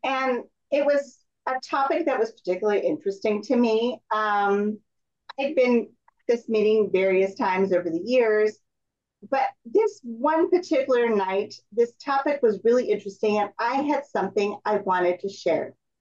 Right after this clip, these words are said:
However, the leader at this meeting, um, never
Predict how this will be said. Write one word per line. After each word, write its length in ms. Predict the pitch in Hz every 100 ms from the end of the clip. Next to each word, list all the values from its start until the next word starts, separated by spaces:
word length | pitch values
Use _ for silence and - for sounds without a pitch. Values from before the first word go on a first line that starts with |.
| _ _ _ _ _
However, 920 | 302 294 - - 453 226 185 196 240 _ 196
the 100 | 226
leader 880 | 208 208 233 330 392 226 208 214 - _ _ _ -
at 220 | 214 214
this 240 | 220 220
meeting, 420 | 170 165 160 208 - _ _ _ _ _ _ _ _ -
um, 580 | 233 220 220 226 220 - _ _ _ _ 247
never 840 | 254 254 262 285 294 262 -